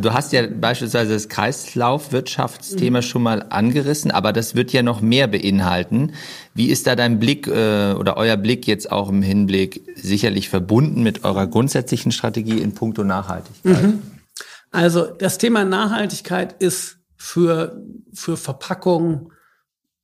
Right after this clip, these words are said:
Speaker 2: schon so lange da, wie es sie gibt. Also, wie kann ich an der Stelle eine Verpackung, die einen sehr spezifischen Nutzen hat, in dem Fall ganz häufig einen Transportnutzen, äh, bestimmte Produkte zusammenzufassen, Handling zu ermöglichen,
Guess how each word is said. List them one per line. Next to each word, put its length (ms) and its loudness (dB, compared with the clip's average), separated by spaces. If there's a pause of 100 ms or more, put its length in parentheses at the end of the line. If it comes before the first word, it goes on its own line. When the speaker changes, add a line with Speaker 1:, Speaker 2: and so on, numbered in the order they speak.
(100)
Speaker 2:
schon 280 -2
so 120 -4
lange 280 2
da, 300 -2
wie 80 -4
es 100 -6
sie 100 -10
gibt. 420 -10
Also, 500 -6
wie 140 -2
kann 280 0
ich 140 -2
an 120 -2
der 160 2
Stelle 380 0
eine 180 -4
Verpackung, 640 0
die 140 -8
einen 140 -2
sehr 360 2
spezifischen 640 -6
Nutzen 320 2
hat, 200 2 (380)
in 140 -6
dem 20 -6
Fall 300 -4
ganz 240 -4
häufig 240 -6
einen 100 -6
Transportnutzen, 1120 0 (380)
äh, 180 -6
bestimmte 420 -6
Produkte 420 -4
zusammenzufassen, 1000 2
Handling 380 2
zu 100 -2
ermöglichen, 800 0